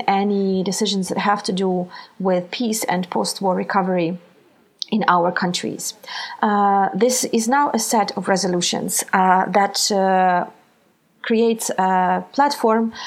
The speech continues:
for women to be more engaged, to make their role more visible, and also to keep governments accountable. Um, in terms of the situation in Ukraine, um, there have been studies done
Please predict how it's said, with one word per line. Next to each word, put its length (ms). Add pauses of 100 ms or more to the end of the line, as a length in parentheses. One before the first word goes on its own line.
(180)
for 160
women 400
to 640
be 120
more 200
engaged, 720
to 220
make 240
their 140
role 200
more 140
visible, 420
and 200
also 280
to 120
keep 220
governments 600
accountable. 720 (760)
Um, 840 (580)
in 140
terms 240
of 160
the 100
situation 720
in 160
Ukraine, 500 (440)
um, 920 (160)
there 260 (120)
have 160
been 220
studies 560
done 300